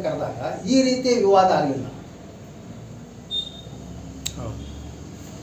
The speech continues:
Speaker 1: ಇದು ಈಗ ಒಂದು ಇದ್ದಕ್ಕಿದ್ದಂಗೆ ಏನಪ್ಪ ಅಂದ್ರೆ ಒಂದು ಧಾರ್ಮಿಕ ಘರ್ಷಣೆ ಯಾಕೆ ಬಂತು ಅಂತಕ್ಕಂಥದ್ದು ಅರ್ಥ ಆಗ್ತಾ ಇಲ್ಲ. ಅವಾಗ ಅವ್ರು ಕರೆದಾಗ ಸುಮ್ಮನೆ ಇದ್ದಾರೆ.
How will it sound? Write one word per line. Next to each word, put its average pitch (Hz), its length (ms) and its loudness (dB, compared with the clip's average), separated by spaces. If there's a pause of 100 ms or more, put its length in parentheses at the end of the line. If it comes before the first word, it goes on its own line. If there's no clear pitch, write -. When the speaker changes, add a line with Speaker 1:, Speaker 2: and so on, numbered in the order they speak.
(120)
Speaker 1:
ಇದು 247 300 8 (300)
ಈಗ 285 200 8 (1080)
ಒಂದು 233 240 4 (480)
ಇದ್ದಕ್ಕಿದ್ದಂಗೆ 269 760 10
ಏನಪ್ಪ 233 220 10
ಅಂದ್ರೆ 233 200 8
ಒಂದು 208 640 8 (220)
ಧಾರ್ಮಿಕ 233 420 4 (560)
ಘರ್ಷಣೆ 214 380 2
ಯಾಕೆ 175 200 4
ಬಂತು 151 360 -4
ಅಂತಕ್ಕಂಥದ್ದು 139 640 -8 (1300)
ಅರ್ಥ 156 200 -2
ಆಗ್ತಾ 113 240 -10
ಇಲ್ಲ. - 140 -14 (1040)
ಅವಾಗ 247 220 6
ಅವ್ರು 262 280 8
ಕರೆದಾಗ 269 240 8
ಸುಮ್ಮನೆ 277 240 6
ಇದ್ದಾರೆ. - 440 6